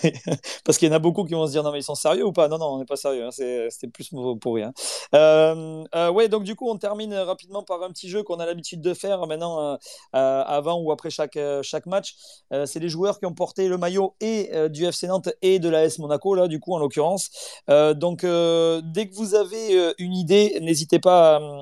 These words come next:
à, à me faire signe et, et, euh, et je reviendrai vers vous pour, euh, pour voir si vous l'avez bien.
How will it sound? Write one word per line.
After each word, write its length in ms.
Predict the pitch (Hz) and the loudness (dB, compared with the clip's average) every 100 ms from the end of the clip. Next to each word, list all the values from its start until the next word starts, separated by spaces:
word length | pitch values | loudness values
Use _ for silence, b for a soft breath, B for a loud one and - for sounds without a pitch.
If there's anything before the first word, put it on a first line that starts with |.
| - | -4
à, 580 | 143 139 135 135 135 139 | 0 4 4 4 2 0
à 40 | |
me 80 | 147 | -4
faire 180 | 156 - | -6 -6
signe 300 | - 175 175 | -8 -6 -6
et, 560 | 143 135 131 127 127 | -4 -4 -2 -2 -4
et, 260 | 143 135 131 | -6 -6 -4
euh, 380 | 123 120 113 113 | -4 -4 -4 -6
et 80 | 131 | -8
je 100 | 127 | -4
reviendrai 280 | 143 147 147 | -2 -2 0
vers 140 | 147 | 0
vous 140 | 143 170 | 0 -4
pour, 280 | - 147 143 | -2 2 4
euh, 100 | 135 | 2
pour 180 | 131 143 | -2 -2
voir 160 | 175 - | -2 -2
si 140 | 160 | -6
vous 100 | 151 | 0
l'avez 240 | 160 160 | 0 0
bien. 220 | 147 156 | -2 -4